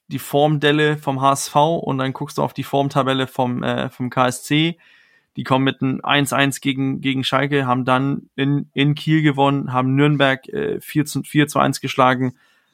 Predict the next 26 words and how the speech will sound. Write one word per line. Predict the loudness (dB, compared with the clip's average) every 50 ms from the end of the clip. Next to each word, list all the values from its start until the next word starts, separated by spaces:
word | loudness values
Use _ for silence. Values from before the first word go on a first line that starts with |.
| _ _ _ _ _ _ _ _ _ _ _ _ -8
Dann | 0 2 2 2 2
sind | 0 -2 -4
die | -4 -6
gegen | -6 -6 -4 -6 -8 -8 _ _ -20 -18
Sandhausen | -12 -6 -6 -4 0 2 2 2 2 2
ausgerutscht | 0 -2 -2 0 -2 0 2 2 0 0 -4 -10 -10 -14 _ _
und, | -2 0 0 0 0 -2
äh, | -2 -2 0 0 0 0
haben | 0 0 0 0
gegen | 0 -2 -2 -2 0
Bremen | 2 2 2 2
verloren, | 2 0 0 0 2
aber | 2 2 0 0 -4 _ -20 -20 -20 -14 -8
die, | -4 -4 -2 -2 -2 -4 -2
deren, | 0 2 2 4 2 0 -2
äh, | -2 -4 -4 -4 -4 -6 -8 -8 -12 _ _
Formpfeil | -12 -4 -2 0 2 2 0 0 -4 -6 -10 _ _ _ _ -4 0 2 2 4 4 2 0 0
zeigt | -4 -2 0 0 0 0 -4 _ _ -10
deutlich | -2 2 2 2 2 2 0 0
nach | 0 0 0
oben | 0 -2 -2 -2 -2 -2 -2
und | -2 -2 -2
unser | 0 0 2 2 4 4 4 4 2 0 -2 -4 -12 -20 -20 -20 -20 -20 -18 -18 -16 -16 -18 -18 -14
so | -8 -4 -2 0
eher | 2 2 4 4 4 4
so | 2 0 0 2 0 0 -2 -4 -8